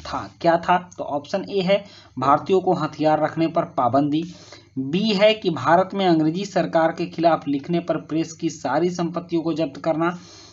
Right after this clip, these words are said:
और सी है भारतीय और यूरोपियन जजों के बीच समानता, अ,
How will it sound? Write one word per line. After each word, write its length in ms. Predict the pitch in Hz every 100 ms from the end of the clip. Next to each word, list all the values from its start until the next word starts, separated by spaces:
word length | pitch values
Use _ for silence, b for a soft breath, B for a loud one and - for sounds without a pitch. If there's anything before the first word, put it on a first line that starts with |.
| B -
और 200 | 165 160
सी 340 | 156 - 220
है 240 | 190 214 151
भारतीय 440 | 135 151 151 196
और 420 | - 165 160 160 180
यूरोपियन 640 | 156 156 139 175 196 220 - B B -
जजों 400 | 117 147 147 190
के 160 | 180 165
बीच 260 | 151 175
समानता, 600 | - - 143 143 147 151
अ, 300 | 180 180 -